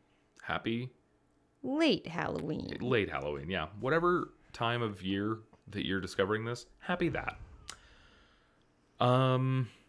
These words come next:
Speaker 2: Keep listening.
Speaker 1: keep listening.
Speaker 2: We're gonna
Speaker 1: Tell your friends. We have
Speaker 2: keep
Speaker 1: an
Speaker 2: posting.
Speaker 1: Instagram. We're posting on that more regularly. Um, our Instagram is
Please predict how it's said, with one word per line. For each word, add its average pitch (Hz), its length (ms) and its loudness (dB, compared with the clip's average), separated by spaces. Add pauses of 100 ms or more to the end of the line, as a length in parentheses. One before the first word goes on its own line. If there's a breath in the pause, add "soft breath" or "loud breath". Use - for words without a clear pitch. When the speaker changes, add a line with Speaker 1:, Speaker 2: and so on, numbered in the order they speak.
(580 soft breath)
Speaker 2:
Keep 269 260 2
listening. 185 600 2
Speaker 1:
keep - 220 -2
listening. 165 300 2
Speaker 2:
We're 160 80 4
gonna 269 500 6
Speaker 1:
Tell 165 100 4
your 147 120 4
friends. 151 600 2 (340 soft breath)
We 107 80 -2
have 110 360 4
Speaker 2:
keep 285 100 2
Speaker 1:
an 85 60 -4
Speaker 2:
posting. 160 420 2
Speaker 1:
Instagram. 156 580 6 (260)
We're 87 200 2 (180)
posting 151 400 2
on 143 160 2
that 143 280 0
more 101 160 4
regularly. 143 760 2 (380 loud breath)
Um, 90 320 2
our 98 160 -2
Instagram 269 500 -2
is - 100 -4